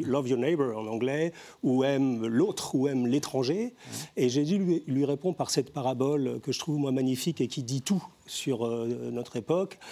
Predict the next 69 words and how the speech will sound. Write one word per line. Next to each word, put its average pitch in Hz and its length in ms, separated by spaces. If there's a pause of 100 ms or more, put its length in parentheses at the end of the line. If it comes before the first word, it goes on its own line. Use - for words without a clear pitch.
(320)
Euh, 120 440
c'est - 180
la 127 100
parabole 131 560
de 127 120
ce 131 300 (160)
monsieur, 135 580
euh, 165 340
qui 139 180
a - 20
été 135 200
attaqué 151 320
par 143 140
des 123 120
bandits 139 400 (640)
et 156 80
qui 160 180
gît 160 300
à - 20
moitié 147 300
mort, 143 340 (440)
euh, 127 180
sur 135 160
le - 40
coin 139 140
de 131 80
la, 127 240
du 123 160
chemin, 127 320
comme 123 160
ça, 131 160
sur 135 140
la 127 80
route 135 140
de 135 100
Jérusalem. 123 640
Et 117 120
un 117 120
prêtre - 500 (400)
juif 131 400
passe 170 360
et, 117 200
euh, 107 60 (180)
il 127 60
va 117 80
pas 123 140
changer 113 240
de - 40
trottoir. 156 380
À 139 40
l'époque, 120 300
il - 20
y - 20
avait 104 80
peut-être 120 200
pas 139 100
de - 60
trottoir, 170 320
mais 143 80
enfin, 143 240
il 127 100
détourne 135 380
le 131 80
regard. 123 420
Et 110 60
puis - 140
ensuite, 135 320
un 123 100
lévite 123 500